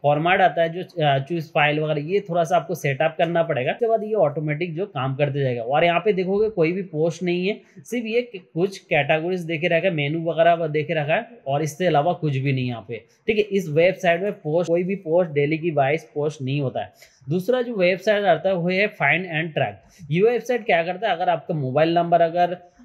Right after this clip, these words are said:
आ, किसी की मोबाइल नंबर की अगर लोकेशन जानना है तो यहाँ पे मोबाइल नंबर टा-, डाल के उसके बाद आप ट्रैक कर सकते हो। ये वे-, वेबसाइट भी सेम चीज़ें हैं, यहाँ पे कोई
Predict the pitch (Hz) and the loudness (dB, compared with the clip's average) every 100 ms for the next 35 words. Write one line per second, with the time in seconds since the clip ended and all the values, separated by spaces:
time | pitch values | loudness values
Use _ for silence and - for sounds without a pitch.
0 | - 139 139 143 180 170 185 175 147 165 | -6 -2 0 0 -2 -2 0 0 4 4
1 | 170 175 175 170 175 160 160 139 139 170 | 4 0 0 0 0 -2 -2 -2 -4 -6
2 | 185 170 147 143 160 190 190 190 143 139 | -4 -2 0 0 0 0 0 -4 -4 -4
3 | 151 135 131 151 170 170 160 139 131 151 | -4 -2 0 0 0 -2 -2 -2 -4 -8
4 | 139 165 147 135 147 165 175 208 175 180 | -12 -6 0 2 2 0 0 0 0 0
5 | 156 151 165 - 143 139 - 131 131 - | 0 2 0 0 2 2 0 -4 -4 -8
6 | 113 - 147 220 185 151 185 - 156 175 | -10 -6 0 2 2 -2 -2 -2 0 2
7 | 190 214 208 214 214 160 175 180 196 196 | 2 2 2 0 0 0 0 -2 0 2
8 | 180 196 214 143 139 165 160 156 | 2 0 -2 -4 -2 -4 -2 -2